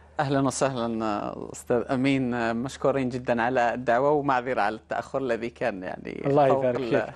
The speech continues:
Speaker 2: الله يبارك فيك.
Speaker 1: نعم.
Speaker 2: المهم أنت ثاني تحديت الصعاب.
Speaker 1: لا، لازم.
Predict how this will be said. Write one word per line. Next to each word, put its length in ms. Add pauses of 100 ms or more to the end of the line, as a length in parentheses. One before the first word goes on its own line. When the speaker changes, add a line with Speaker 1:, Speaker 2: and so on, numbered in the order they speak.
Speaker 2:
الله 100
يبارك 360
فيك. 280
Speaker 1:
نعم. 140
Speaker 2:
المهم 240
أنت 280
ثاني 180
تحديت 340
الصعاب. 440 (200)
Speaker 1:
لا، 160 (280)
لازم. 320